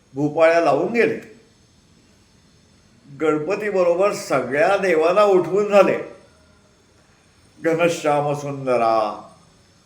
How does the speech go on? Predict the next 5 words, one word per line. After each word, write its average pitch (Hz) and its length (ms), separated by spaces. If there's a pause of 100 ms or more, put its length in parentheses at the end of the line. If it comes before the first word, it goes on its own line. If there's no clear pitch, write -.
(160)
उठी 165 360
श्रीरामा, 131 1000 (920)
उठ 233 280
पंढरीच्या 185 840
राया, 117 560